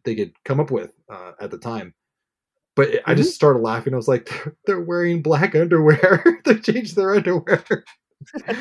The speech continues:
Speaker 1: It was just, it, to me, it was silly. Like,
Speaker 2: Yeah.
Speaker 1: those moments, like, ugh.
Speaker 2: If you've not seen this movie, then just skip it. Uh, but yeah, the first, the first one's a good time for sure. Check out the first one.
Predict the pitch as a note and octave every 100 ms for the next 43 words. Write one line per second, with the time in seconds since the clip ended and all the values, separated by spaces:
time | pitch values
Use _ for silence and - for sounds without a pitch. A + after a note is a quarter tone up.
0 | A#3+ A#3 G#3 - _ - - - - -
1 | F#3+ D#3+ F#3+ F3 - - F3 D3+ F3 F3
2 | D3+ - C#3+ B2+ A#2+ A2 E3 D#3 D3+ A#2
3 | G#2 G#2+ G#2+ G#2+ A2+ G#2 G#2+ _ _ _
4 | _ _ _ - A2 F2+ - _ _ _
5 | _ _ _ - D#3+ B3 C#4+ B3+ F3+ -
6 | F3+ D#3+ D3+ D#3 D3 C#3 C#3+ C#3+ D3 C#3+
7 | C#3 B3 - C#3+ C3+ C3 B2+ - - -
8 | D3 C#3 C#3 C3 C#3+ D#3+ D#3 D3 _ A3
9 | F#3 D3+ E3+ B3+ B3+ - A#3 D4 C#4 C4
10 | F3+ D#3 C#3 C3+ A#2 A#2+ _ _ _ -
11 | D#3 C#3 A#2 - E3+ D#3 - - - -
12 | -